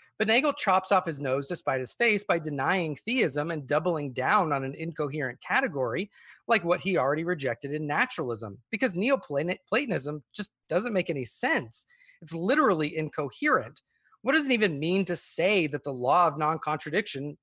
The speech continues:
exists, not as a concept in the mind, but just abstractly as a thing unto itself?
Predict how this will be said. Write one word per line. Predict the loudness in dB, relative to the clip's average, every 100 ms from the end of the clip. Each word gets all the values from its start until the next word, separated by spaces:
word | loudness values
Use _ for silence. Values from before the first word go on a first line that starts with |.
| -12
exists, | -8 -2 4 4 2 -6 -8 -10 _ _
not | -2 0 2
as | 2
a | 0
concept | -2 -2 0 -2 -2
in | -4
the | -4
mind, | 0 2 2 -4 -20 _
but | -2
just | 0 -2 -4 _ -4
abstractly | -2 -2 -2 0 0 -2 -8 -8 -6
as | -6
a |
thing | -2 0 2
unto | 2 0
itself? | 0 2 2 0